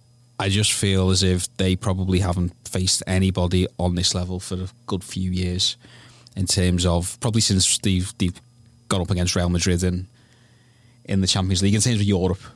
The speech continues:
I, I certainly think, and I think Europe is different to a domestic game. Um, I, I look at their team on paper, and I'm not actually, I, I, I, there's no one f-, I'm not fearful of anyone. And I know we've just been talking about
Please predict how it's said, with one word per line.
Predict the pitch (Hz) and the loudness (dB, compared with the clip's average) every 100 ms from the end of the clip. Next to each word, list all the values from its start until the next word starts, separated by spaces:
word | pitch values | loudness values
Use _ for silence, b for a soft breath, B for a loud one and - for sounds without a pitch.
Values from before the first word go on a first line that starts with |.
| - - | -20 -10
I, | 98 80 | -8 -4
I | |
certainly | - 98 85 | -2 0 -2
think, | 90 92 | -2 0
and | 92 | 0
I | |
think | 104 92 | 0 0
Europe | 98 95 92 | 2 0 0
is | 90 | -4
different | 90 - 90 | -4 -6 -6
to | - 90 | -2 0
a | 87 | 0
domestic | 90 87 - 92 | 0 0 0 -2
game. | 98 90 87 B B B B B B - | -2 0 -2 B B B B B B -4
Um, | 98 98 95 98 98 95 - - - - _ - - - - - | -2 2 2 4 2 0 -6 -20 -20 -20 _ -14 -12 -14 -10 -8
I, | 110 | -4
I | 123 | 0
look | 123 139 | 0 2
at | 147 | 0
their | 127 120 | 2 2
team | - 113 110 120 117 - | 2 2 4 4 0 -2
on | 101 | -2
paper, | 98 104 113 117 | 2 2 2 0
and | 107 | 2
I'm | 98 104 | 2 2
not | 110 - | 0 -2
actually, | 107 - 104 98 98 - - 127 - | -6 -4 -2 -2 -4 -10 -20 -20 -14
I, | 101 | -12
I, | - 95 92 | -10 -12 -10
I, | 92 - | -12 -10
there's | 104 104 | -4 2
no | 110 | 2
one | 110 107 | 4 2
f-, | - - | 0 -2
I'm | 107 | 2
not | 107 - | 2 0
fearful | - 104 101 - 110 107 | 0 2 2 0 -2 -2
of | 107 | -2
anyone. | 107 107 107 | 0 2 2
And | 107 104 | 4 4
I | |
know | 107 | 4
we've | 107 | 2
just | 101 - | 2 0
been | 104 | 0
talking | 98 95 104 | 0 0 0
about | 101 101 | 0 -2